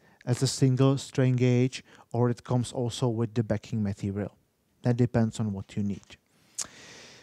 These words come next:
Uh, anyway, the sensitivity is much larger. The typical sensitivity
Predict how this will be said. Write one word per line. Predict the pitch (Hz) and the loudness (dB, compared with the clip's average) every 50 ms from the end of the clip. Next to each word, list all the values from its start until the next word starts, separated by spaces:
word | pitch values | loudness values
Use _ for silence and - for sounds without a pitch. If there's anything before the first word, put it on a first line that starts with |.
| - _ - | -18 _ -2
Uh, | 120 120 117 113 110 | 2 4 4 4 4
anyway, | 107 139 160 170 180 180 180 185 185 175 147 - - - _ - - - | 6 6 6 8 8 10 10 10 8 6 4 -2 -8 -14 _ -16 -4 0
the | 120 131 | 2 2
sensitivity | - - 160 160 165 175 180 - - 175 160 170 170 - - 123 113 113 - - | 4 6 6 6 8 8 6 8 6 6 6 6 4 4 6 6 6 6 4 2
is | 127 123 - - | 0 0 0 0
much | 127 131 143 151 147 - - | 2 2 2 2 2 0 2
larger. | 139 131 131 131 131 127 113 107 90 - - _ _ _ _ _ _ _ _ _ _ _ _ _ _ _ _ _ _ _ _ - - | 4 4 6 6 4 2 2 -2 -8 -8 -12 _ _ _ _ _ _ _ _ _ _ _ _ _ _ _ _ _ _ _ _ -12 -4
The | - 131 | -2 0
typical | 117 - 143 - 175 175 - - 175 156 | 2 2 2 4 2 2 4 4 2 4
sensitivity | - - 156 151 151 160 147 - 147 147 156 170 170 - 131 113 110 113 131 | 4 4 2 2 2 2 2 6 6 6 6 6 4 4 4 4 4 2 0